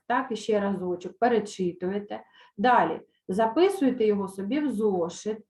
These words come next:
і, знаходячи прикметники, тут у вас буде, да, підказочка, вони ви-, виражені у вас іншим, а, кольором, підкреслюєте хвилястою лінією. Дітки,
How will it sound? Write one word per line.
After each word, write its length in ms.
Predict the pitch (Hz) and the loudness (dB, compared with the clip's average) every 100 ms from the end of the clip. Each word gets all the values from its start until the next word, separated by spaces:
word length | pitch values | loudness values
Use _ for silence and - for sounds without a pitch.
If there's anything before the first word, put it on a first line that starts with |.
| _ _ _ _ - | _ _ _ _ -2
і, 420 | 277 269 220 165 - _ _ - | 2 2 2 0 -6 _ _ -14
знаходячи 920 | 190 226 - 277 277 208 190 - 185 | -4 0 0 2 0 2 0 -4 -10
прикметники, 840 | 190 202 233 311 480 453 220 - | -8 -8 -2 2 2 2 0 -2
тут 220 | 165 190 202 | -10 -6 -2
у 40 | |
вас 240 | 196 190 | -2 -2
буде, 220 | 175 180 180 | -4 -6 0
да, 160 | 247 | 0
підказочка, 760 | - 233 - 190 151 160 - 180 | 0 -2 0 2 2 -2 -8 -6
вони 240 | 185 202 | 0 0
ви-, 240 | 196 202 190 | 2 0 -2
виражені 1000 | 185 185 233 202 180 160 175 175 180 175 | -4 0 2 2 0 -4 -8 -6 -4 -4
у 60 | |
вас 220 | 175 - - | -4 -6 0
іншим, 460 | 202 180 - 165 - _ - _ | 0 0 -2 -8 -10 _ -20 _
а, 160 | 190 180 | 0 0
кольором, 640 | - 339 466 339 185 160 - _ - - | 2 4 6 6 4 0 -6 _ -20 -2
підкреслюєте 760 | 233 220 277 440 494 262 - 175 | 0 4 4 4 6 4 2 0
хвилястою 960 | - 226 262 240 262 359 370 349 339 | 2 4 6 6 6 4 2 4 4
лінією. 520 | 262 220 202 180 180 | 4 4 2 0 -2
Дітки, 380 | 185 240 - 156 | -2 -4 -6 -12